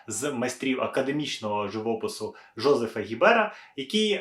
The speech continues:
ніколи не був відомий як майстер, е, першого, е, калібру, однак був достатньо дала-, талановитим вчителем та мав свою справу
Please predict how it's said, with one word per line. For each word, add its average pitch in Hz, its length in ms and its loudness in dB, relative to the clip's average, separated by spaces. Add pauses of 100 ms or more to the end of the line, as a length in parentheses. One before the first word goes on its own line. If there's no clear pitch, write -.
ніколи 202 380 2
не 185 80 2
був 156 220 0
відомий 131 420 0
як 101 200 -6
майстер, 110 400 -2
е, 107 380 -4
першого, 110 640 0
е, 123 80 -4
калібру, 214 420 0
однак 160 480 0
був 131 220 -4
достатньо 131 420 -2
дала-, 120 380 -6
талановитим 127 580 0
вчителем 175 480 -2
та 120 300 2
мав 135 240 0
свою 113 220 -6
справу 120 560 0